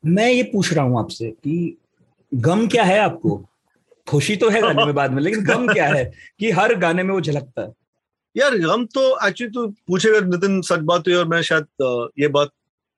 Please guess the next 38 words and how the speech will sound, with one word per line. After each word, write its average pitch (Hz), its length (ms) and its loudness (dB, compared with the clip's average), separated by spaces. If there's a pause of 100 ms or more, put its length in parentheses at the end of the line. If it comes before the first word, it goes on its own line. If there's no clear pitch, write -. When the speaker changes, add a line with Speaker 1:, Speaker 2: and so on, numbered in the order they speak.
(160)
Speaker 2:
मैंने 143 240 0
बहुत 135 200 0
सारे 156 140 2
लोगों 151 200 2
को 131 60 -2
बताई 147 220 0
नहीं, 175 120 0
पर 202 100 0
मैं 214 120 -4
तुझे 214 60 -2
बता-, - 460 -4
गम 247 120 2
तो 240 120 0
यही 220 260 4
है 233 100 4
कि 226 100 0
यार, 226 100 2
I 202 140 0
lost 160 360 0
my 202 60 0
father 151 260 -2
too 160 200 -4
early, 113 200 -4 (640)
too 226 100 2
early। 127 160 0 (380)
I 180 120 2
think 220 180 2 (540)
मैं 208 140 2
प्रिपेयर्ड 190 340 2
ही 196 60 2
नहीं 139 100 -2
था, 101 140 -14 (420)
मेंटली 175 280 0
प्रिपेयर्ड 143 300 0
नहीं 123 80 -2
था। 139 100 0
मैं 175 460 0
अचानक 196 380 0